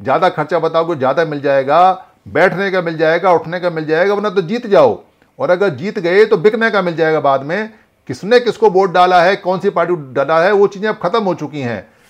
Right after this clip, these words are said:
अब तो खेल है सीधा फर्रुखाबादी के, हमने टिकट इतने में लिया, हमें क्या मिल रहा है, इसलिए बेचने वाले को भी दिक्कत नहीं और ख़रीदने वाले को भी दिक्कत नहीं।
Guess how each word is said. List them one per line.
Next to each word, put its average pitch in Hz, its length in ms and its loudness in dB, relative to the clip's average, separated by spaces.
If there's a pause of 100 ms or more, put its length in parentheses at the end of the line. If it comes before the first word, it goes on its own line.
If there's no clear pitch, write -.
(100)
अब 135 180 -6
तो 208 120 6
खेल 185 280 2
है 165 240 2 (160)
सीधा 180 340 2 (340)
फर्रुखाबादी 165 600 2
के, 196 140 0
हमने 156 340 -4
टिकट 175 240 -6
इतने 165 200 -8
में 165 120 -6
लिया, 165 220 0
हमें 156 280 0
क्या 151 160 -2
मिल 143 180 -6
रहा 143 120 2
है, 185 100 2
इसलिए 196 260 -6
बेचने 175 320 -4
वाले 196 200 4
को 208 100 2
भी 208 60 0
दिक्कत 202 300 -4
नहीं 233 220 -4 (360)
और 135 140 -10
ख़रीदने 175 260 -2
वाले 165 200 0
को 165 100 -4
भी 160 60 -6
दिक्कत 165 300 -6
नहीं। 170 160 -12